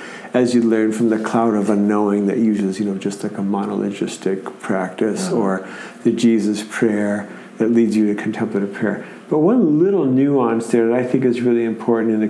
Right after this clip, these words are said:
Speaker 1: Christian tradition, and you'll see this mostly articulated through the Carmelites, the sixteenth century Carmelites, ultimately contemplation is a gift,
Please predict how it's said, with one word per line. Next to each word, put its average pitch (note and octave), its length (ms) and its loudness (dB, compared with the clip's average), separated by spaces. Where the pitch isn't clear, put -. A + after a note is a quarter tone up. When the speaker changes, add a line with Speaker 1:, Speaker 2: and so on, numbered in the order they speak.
Speaker 1:
Christian B2 380 0
tradition, G#2+ 800 -2
and A#2+ 80 4
you'll A2+ 120 2
see B2 220 2
this A#2+ 260 0
mostly A#2 380 2
articulated A2 580 0
through A#2 140 2
the G#2+ 120 0
Carmelites, A#2 680 0
the A#2+ 60 0
sixteenth - 440 -2
century A2+ 380 -2
Carmelites, A2 760 -2
ultimately B2 1000 2
contemplation A#2+ 1160 0
is A#2+ 240 0
a A2 100 0
gift, G#2+ 760 0